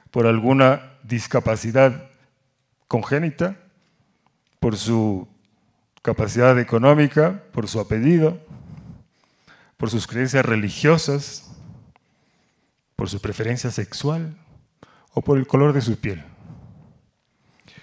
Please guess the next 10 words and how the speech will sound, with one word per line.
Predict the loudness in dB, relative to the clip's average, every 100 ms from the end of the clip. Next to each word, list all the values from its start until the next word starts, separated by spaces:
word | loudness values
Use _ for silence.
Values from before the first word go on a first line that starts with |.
| _ _ -6
Que | 0
tire | 2 6 8 10
la | 8 8
primera | 8 10 10 8
piedra, | 8 10 10 6 -2 -8 -20 -20 -20 _
que | -4 2
tire | 4 6
la | 6
primera | 6 6 6 6
piedra | 6 6 4 0